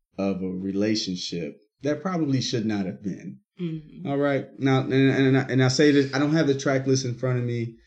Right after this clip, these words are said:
Speaker 1: Um, if you want the track list, you're gonna have to hit me up 'cause I have to get it for you. I'm not just gonna go out here and just, just be spilling everything for y'all. Come on now. Come on now. You know me.
Speaker 2: You better
Speaker 1: But,
Speaker 2: than that.
Speaker 1: but, um, it pretty much starts about, starts off with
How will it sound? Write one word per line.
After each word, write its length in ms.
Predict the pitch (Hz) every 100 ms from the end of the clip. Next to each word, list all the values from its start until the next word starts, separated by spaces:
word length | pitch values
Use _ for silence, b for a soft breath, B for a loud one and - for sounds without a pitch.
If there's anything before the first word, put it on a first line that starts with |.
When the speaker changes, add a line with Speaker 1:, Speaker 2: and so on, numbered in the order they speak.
| b b b -
Speaker 1:
Um, 520 | 107 107 104 101 98
if 200 | 113 107
you 100 | 123 110
want 280 | 117 123
the 80 | 120
track 320 | 110 120 113
list, 180 | 117 107
you're 80 | 113
gonna 120 | 117
have 80 | 110
to 40 | 104
hit 100 | 107
me 180 | 104 101
up 300 | 98 - - _
'cause 120 | 113
I 100 | 107
have 140 | 104
to 80 | 98
get 160 | 101 104
it 140 | 95
for 220 | - 98
you. 140 | 92 98
I'm 80 | 117
not 140 | 98
just 160 | 85 -
gonna 140 | 80
go 120 | 73
out 140 | 78 78
here 120 | 87
and 80 | 65
just, 260 | 78 - b b
just 160 | - 98
be 80 | 92
spilling 460 | - 113 104 90
everything 440 | 90 85 80 90 90
for 100 | 95
y'all. 200 | 95 101
Come 160 | 110
on 120 | -
now. 220 | 80 71 - _ _ _ _ _
Come 120 | -
on 100 | 127
now. 100 | 98
You 120 | 90 156
know 160 | 98
me. 300 | 90 90 85 - B B B B
Speaker 2:
You 100 | 143
better 120 | 123
Speaker 1:
But, 160 | 156
Speaker 2:
than 100 | 127 123
that. 140 | - _ - -
Speaker 1:
but, 640 | 101 101 160 160 98 - - - _ _
um, 600 | 107 110 104 101 95 - _ _
it 140 | 127 135
pretty 160 | 165 160
much 120 | 143
starts 340 | - 135 131
about, 340 | 127 123 120 -
starts 320 | - 147 131
off 240 | 131 123
with 240 | 113 110